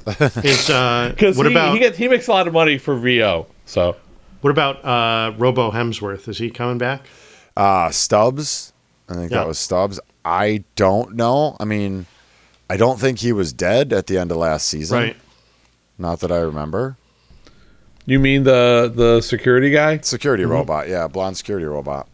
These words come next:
Speaker 1: Yeah, no, he comes back because in the trailer for the rest of this, if you stayed and watched after the credits,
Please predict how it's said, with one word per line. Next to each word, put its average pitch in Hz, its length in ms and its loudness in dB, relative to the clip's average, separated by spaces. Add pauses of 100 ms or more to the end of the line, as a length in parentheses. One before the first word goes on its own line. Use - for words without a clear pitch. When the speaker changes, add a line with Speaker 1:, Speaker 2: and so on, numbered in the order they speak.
(500)
Speaker 1:
Yeah, 160 260 4
no, 165 240 0
he 170 140 0
comes 175 260 0
back 107 440 0 (200)
because 123 600 2 (220)
in 135 140 2
the 127 80 2
trailer 131 420 2
for 123 120 -4
the 117 100 2
rest 120 220 2
of 110 80 -2
this, - 80 -14
if 135 180 -2
you 131 100 0
stayed 160 360 2
and 135 140 -2
watched 131 380 2
after 127 320 -2
the 117 120 0
credits, 131 520 2